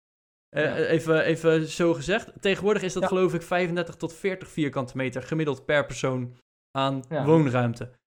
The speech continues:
Speaker 1: Dus met z'n tweeën is dat al tachtig, met z'n drieën honderdtwintig meter.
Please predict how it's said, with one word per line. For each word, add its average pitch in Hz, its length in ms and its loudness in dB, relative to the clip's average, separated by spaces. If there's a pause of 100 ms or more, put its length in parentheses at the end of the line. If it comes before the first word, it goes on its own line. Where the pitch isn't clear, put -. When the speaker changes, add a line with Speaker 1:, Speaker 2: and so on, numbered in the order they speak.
Speaker 1:
Dus 131 140 -6
met 160 140 -2
z'n - 60 -10
tweeën 170 280 4
is 131 80 0
dat 147 140 -4
al - 160 -4
tachtig, 170 560 -2
met 143 140 -8
z'n 131 140 -8
drieën 143 340 0
honderdtwintig 139 680 -2
meter. 131 440 -4